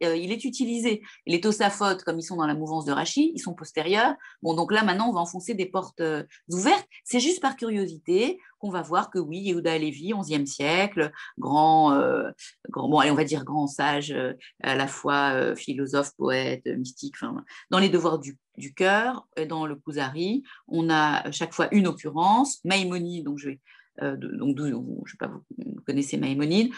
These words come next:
Dans le Mishneh Torah, on a plein de, d'occurrences. Dans, euh, les, le Guide des Égarés aussi, on en a pas plein, mais quelques-unes. Avec Ibn Ezra, on en a deux, douzième siècle, grand commentateur aussi, en Exode et en Genèse. Nachmanide, une seule en Genèse.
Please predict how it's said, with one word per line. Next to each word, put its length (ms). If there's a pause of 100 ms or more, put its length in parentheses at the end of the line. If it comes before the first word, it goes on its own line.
(140)
Dans 80
le 80
Mishneh 300
Torah, 200
on 80
a 100
plein 200
de, 240
d'occurrences. 600
Dans, 280 (340)
euh, 120
les, 160
le 80
Guide 220
des 160
Égarés 320
aussi, 360
on 100
en 160
a 200 (100)
pas 100
plein, 300
mais 160
quelques-unes. 640 (480)
Avec 320
Ibn 240
Ezra, 500
on 80
en 140
a 80
deux, 300
douzième 340
siècle, 360 (220)
grand 140
commentateur 600
aussi, 480 (260)
en 140
Exode 460
et 60
en 100
Genèse. 500
Nachmanide, 680 (100)
une 160
seule 340
en 160
Genèse. 480